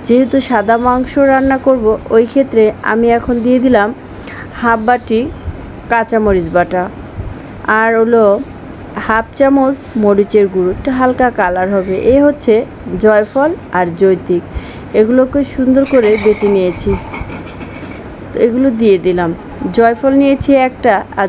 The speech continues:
জৈতিক নিয়েছি অল্প পরিমাণ। তো এখন আবার নেড়ে চেড়ে সুন্দর করে এটাকে আমি উল্টে পাল্টে করে তারপর ঢেকে দিব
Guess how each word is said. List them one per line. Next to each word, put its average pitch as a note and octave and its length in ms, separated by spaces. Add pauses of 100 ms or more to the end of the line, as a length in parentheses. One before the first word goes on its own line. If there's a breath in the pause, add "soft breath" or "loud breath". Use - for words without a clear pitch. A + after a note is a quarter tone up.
জৈতিক A#3+ 380
নিয়েছি C4 360 (140)
অল্প G3+ 260 (140)
পরিমাণ। F3 400 (1120 loud breath)
তো G3+ 60
এখন C4 280
আবার B3+ 340
নেড়ে B3 340
চেড়ে B3+ 240 (200)
সুন্দর B3 320
করে C4 280 (200)
এটাকে A3 400
আমি A3 240 (200)
উল্টে A3 240
পাল্টে A#3+ 280
করে A#3+ 300
তারপর A3 280
ঢেকে F#3+ 360
দিব E3+ 340